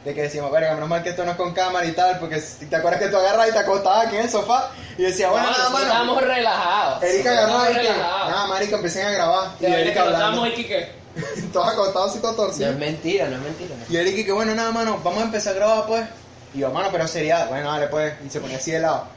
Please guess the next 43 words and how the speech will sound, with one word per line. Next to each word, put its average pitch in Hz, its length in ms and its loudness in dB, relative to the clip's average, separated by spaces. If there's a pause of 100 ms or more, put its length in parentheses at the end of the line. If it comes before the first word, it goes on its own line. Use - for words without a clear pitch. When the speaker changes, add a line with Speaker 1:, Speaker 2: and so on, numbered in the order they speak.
(120)
Speaker 1:
"Bueno, 190 260 -2
mano, 208 260 -4
sí, 220 400 -2
estás 165 240 -6
claro 220 280 0
que", 226 280 -2
y 160 120 -2
por 156 160 0
el, 160 120 -4
al 175 120 2
principio, 208 260 -2
por 180 100 -6
eso 208 80 -8
es 208 40 -10
que 208 40 -6
no 208 80 -4
hablabas 208 280 0
mucho, 165 240 -8
porque 147 160 -4
estás 151 180 -2
así 175 100 -6
todo 180 220 0
doblado 156 220 4
del 175 80 -2
sueño. 147 180 -6
Speaker 2:
Pero 165 120 -2
ya 165 60 0
como 202 160 -2
no 190 80 0
evoluciona, 196 840 -2
uno - 280 -12
está 151 160 -10
más 160 160 -12
grande. 139 380 -6
Speaker 3:
Claro, 156 340 2
ahora 175 260 6
tengo 160 160 0
que - 120 -2
fingir 160 440 -4
que 139 80 -6
no 135 80 -4
tengo 143 220 -6
sueño. 139 260 -6